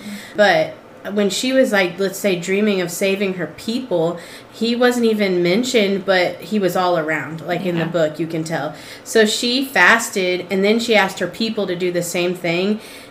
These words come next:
Speaker 2: and, but she was afraid, you know? And so fear does not exclude us from serving the Lord.
Speaker 1: Right.
Speaker 2: I just think that's a really crucial point to make.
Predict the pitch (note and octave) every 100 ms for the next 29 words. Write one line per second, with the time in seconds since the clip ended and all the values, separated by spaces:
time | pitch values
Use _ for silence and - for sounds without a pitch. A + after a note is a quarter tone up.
0 | - G3+ F#3+ F3+ F3 G3+ G3+ A#3+ G3+ E3+
1 | A#3+ C4 D3+ F2 E3 - G3+ F#3 F3+ F#3+
2 | - G3 G3 G#3 G3 - A#3 E4+ F4+ A#3
3 | G#3+ G3+ - - F3 G#3+ D3+ D3+ E3+ D3+
4 | F3 D#3+ D#3 C#3 C3 G#2 - - A#3 G3
5 | F#3 F#3 F3+ G3 F3+ F#3 F3 E3+ E3 F3
6 | E3 - F3+ F3+ D#3+ F3+ F3 - D#3+ E3
7 | C#3 -